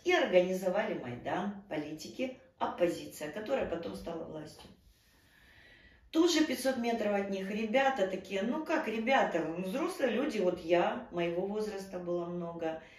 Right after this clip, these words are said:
молодёжи было много, пели песни, э, какого плана, что меня немножко <laughs> и раздражало, что «Геть москаляку на геляку».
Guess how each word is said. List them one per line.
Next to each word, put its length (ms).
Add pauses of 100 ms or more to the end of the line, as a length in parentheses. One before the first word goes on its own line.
(260)
молодёжи 720
было 260
много, 520 (280)
пели 300
песни, 640 (480)
э, 420
какого 440
плана, 420
что 200
меня 240
немножко 560 (120)
<laughs> 140
и 180
раздражало, 920 (220)
что 360
«Геть 340
москаляку 680
на 140
геляку». 720